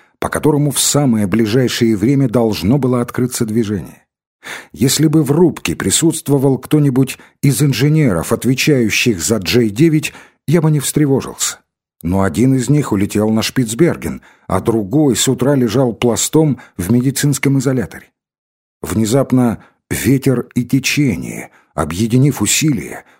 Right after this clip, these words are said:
накренили Аквину, и я подумал, что сегодня канун пробуждения. Затем решительно пересек рубку и снял боковую панель. «Швейцар!» воскликнул доктор Эсквит. «У вас нет допуска к этой аппаратуре!»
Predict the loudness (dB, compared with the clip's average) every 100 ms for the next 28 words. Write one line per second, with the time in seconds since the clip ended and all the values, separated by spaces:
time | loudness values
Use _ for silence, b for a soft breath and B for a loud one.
0 | b 4 4 4 2 2 4 2 2 0
1 | -2 0 2 0 -4 -14 b b b -2
2 | 0 2 2 2 2 0 0 0 0 0
3 | 2 2 2 2 0 B B -2 2 2
4 | 2 2 2 0 0 0 -2 0 0 0
5 | -8 -20 _ _ _ _ _ _ -12 -8
6 | -2 2 2 2 0 0 2 0 0 0
7 | 0 0 0 -2 2 0 0 B B B
8 | -4 0 2 2 2 0 0 2 0 0
9 | 0 -2 -8 _ _ _ _ _ _ _
10 | _ -2 2 4 2 -2 -6 -8 _ _
11 | -4 -2 0 0 0 2 2 2 2 0
12 | 0 -2 0 -2 -2 -8 -12 -14 b b
13 | b 0 2 2 2 2 2 2 2 2
14 | -2 0 2 2 2 2 2 2 2 0